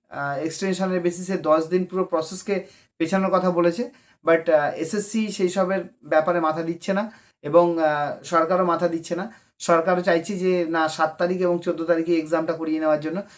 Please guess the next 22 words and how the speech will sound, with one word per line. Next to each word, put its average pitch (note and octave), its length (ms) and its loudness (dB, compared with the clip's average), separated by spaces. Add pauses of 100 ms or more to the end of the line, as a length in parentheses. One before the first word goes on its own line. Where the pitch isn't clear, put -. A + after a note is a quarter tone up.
(140)
যাই G3+ 180 8
হোক, A#3+ 100 6
এই G3+ 100 2
বিষয়টা G3+ 360 0
নিয়ে, G#3+ 300 -4 (280)
আহ, D#3+ 280 2
পরের F3+ 240 2
ভিডিওতে G3+ 380 2
আলোচনা F#3 360 2
করব। F#3+ 340 -4 (200)
এই E3 120 6
ভিডিও F#3 500 -2
এখানেই F3+ 280 -2
শেষ F#3 220 -4
করছি A#3+ 400 -4 (300)
এবং, E3 380 2
আহ, D3+ 320 4 (100)
ভালো E3+ 200 0
থাকবেন, G#3 320 -2
সুস্থ G#3 260 -6
থাকবেন G3+ 400 0 (380)
আর D3 260 2